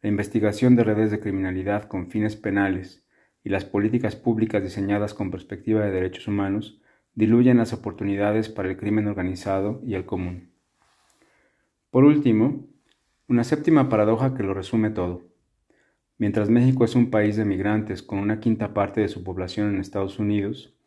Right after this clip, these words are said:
nuestro trato a las personas de otras nacionalidades en la misma situación es xenofóbica e intolerante.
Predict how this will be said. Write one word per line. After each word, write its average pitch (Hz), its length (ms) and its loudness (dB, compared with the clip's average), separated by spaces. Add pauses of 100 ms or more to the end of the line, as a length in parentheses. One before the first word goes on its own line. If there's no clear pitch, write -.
(360)
nuestro 104 300 -4
trato 113 280 2
a 113 40 4
las 107 120 2
personas 107 480 -2
de 98 80 -2
otras 104 260 -2
nacionalidades 98 840 -2
en 92 80 -6
la 90 80 -6
misma 98 300 -2
situación 101 500 -4
es 98 100 -6
xenofóbica 110 800 -6
e 104 80 -10
intolerante. 92 720 -8